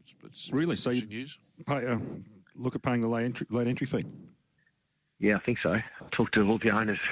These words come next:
Speaker 3: <laughs> today and tomorrow, and if it's their money, they have to, they have to decide if they want to pay it or not. I know the horse won it yesterday, but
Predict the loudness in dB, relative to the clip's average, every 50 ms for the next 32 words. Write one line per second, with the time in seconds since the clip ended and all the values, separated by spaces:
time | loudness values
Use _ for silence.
0 | -2 -2 -4 -4 -2 0 0 0 2 0 0 -2 0 0 2 2 4 2 2 0
1 | -2 -6 -10 -12 -18 -20 -20 -20 -20 -20 _ _ _ -14 -10 -10 -10 -6 -2 0
2 | 0 2 2 2 2 2 2 2 2 0 -2 -4 -4 -4 -4 -2 0 0 0 0
3 | 0 -4 -4 -6 -2 0 2 2 2 2 0 0 0 0 -2 -2 -2 0 0 0
4 | 0 0 -2 0 0 0 0 -2 -2 -4 -4 -4 -2 -2 -2 -2 -2 -4 0 2
5 | 2 2 2 2 2 0 0 -2 -4 -4 -4 -4 -6 -10